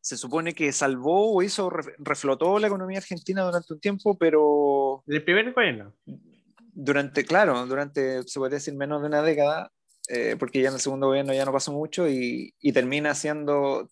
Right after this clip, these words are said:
Speaker 1: eso termina ya el año dos mil con una de las peores crisis económicas de Argentina.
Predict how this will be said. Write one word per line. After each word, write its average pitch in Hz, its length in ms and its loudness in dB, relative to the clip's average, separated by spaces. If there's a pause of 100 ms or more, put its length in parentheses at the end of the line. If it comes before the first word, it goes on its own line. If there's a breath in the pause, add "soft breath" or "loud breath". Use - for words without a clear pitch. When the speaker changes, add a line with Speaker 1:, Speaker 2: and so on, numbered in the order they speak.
Speaker 1:
eso 143 260 -4
termina 151 540 -2
ya 143 180 2
el 143 80 -2
año 143 200 -6
dos 127 100 -8
mil 143 440 -8 (340)
con 135 140 -2
una 139 220 2
de 131 60 4
las 131 240 0
peores 143 300 2
crisis 143 280 -2
económicas 135 720 -2
de - 420 -4
Argentina. 123 600 2